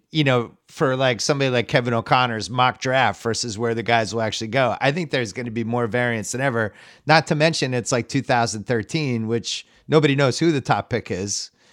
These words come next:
Everybody has different guys in the top three. So then you have Golden State, who has really the, this, the only time I can think of a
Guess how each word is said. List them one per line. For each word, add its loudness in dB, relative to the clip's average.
Everybody 6
has 0
different -2
guys 2
in -4
the -14
top -2
three. -2
So -10
then -4
you 0
have -2
Golden -2
State, 0
who 6
has 6
really 0
the, -4
this, -4
the -10
only -2
time -2
I 2
can -2
think -4
of 0
a -2